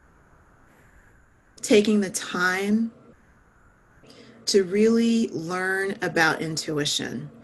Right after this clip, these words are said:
to ground into what it is that we are really hungry for. Our primary foods are not the foods, the physical foods that we're eating.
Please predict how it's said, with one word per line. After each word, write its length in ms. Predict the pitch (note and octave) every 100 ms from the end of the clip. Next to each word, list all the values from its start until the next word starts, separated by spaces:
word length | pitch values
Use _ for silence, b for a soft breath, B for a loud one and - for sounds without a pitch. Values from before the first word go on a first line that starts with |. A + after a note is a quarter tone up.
| B B
to 120 | -
ground 480 | F3 F3+ G3+ G#3 G#3
into 960 | F3+ F3+ F3+ F3 - F3+ E3+ D#3+ D#3+ - B B B B B
what 420 | E3+ D#3+ F#3+ G#3 G#3
it 200 | G3+ -
is 400 | F3+ E3+ E3 -
that 280 | E3+ C3+
we 140 | E3 E3
are 100 | E3
really 720 | D#3 D#3+ D#3+ D#3+ E3 E3 E3+ - -
hungry 420 | - D3+ D#3 -
for. 540 | - - - - - - B B B B -
Our 680 | F3 E3 E3+ E3+ E3 D#3+ D#3 - - - - -
primary 560 | F#3+ F#3 G3 G3+ G#3+
foods 720 | G#3 A3 A3 A3 G#3+ G#3 - -
are 120 | E3
not 420 | D#3+ E3 E3 -
the 80 | D#3+
foods, 500 | - - D3 D3+ -
the 140 | -
physical 500 | - F3+ E3 F#3+ G#3
foods 320 | G3+ G3+ G#3 G#3
that 140 | G#3
we're 120 | G#3
eating. 600 | G#3 G#3+ G#3+ A3 A3 G#3+